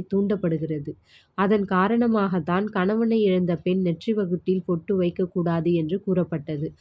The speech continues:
ஆனால் அவர்கள் நெற்றியில் பொட்டு வைக்கக்கூடாது என்று எங்கும் கூறப்படவில்லை. பெண்களுக்கு அழகே குங்கும பொட்டு வைப்பதுதான்.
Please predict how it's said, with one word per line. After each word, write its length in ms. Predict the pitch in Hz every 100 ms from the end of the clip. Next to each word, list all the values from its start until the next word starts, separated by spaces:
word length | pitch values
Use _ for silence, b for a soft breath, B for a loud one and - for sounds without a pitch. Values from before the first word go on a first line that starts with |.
| b b -
ஆனால் 360 | 190 196 214
அவர்கள் 400 | 233 190 185 202
நெற்றியில் 560 | 190 180 - 240 240 226
பொட்டு 280 | 196 175 220
வைக்கக்கூடாது 760 | 208 208 190 - 196 196 180 190
என்று 320 | 175 160 180
எங்கும் 480 | 170 165 180 185 220
கூறப்படவில்லை. 800 | 214 180 175 170 165 160 151 147 - b b b b 233
பெண்களுக்கு 600 | 233 269 311 269 247 233 226
அழகே 500 | 180 208 226 226 226 226
குங்கும 500 | - 202 208 226 220
பொட்டு 360 | 214 185 160 180 175
வைப்பதுதான். 640 | 165 160 165 156 151 151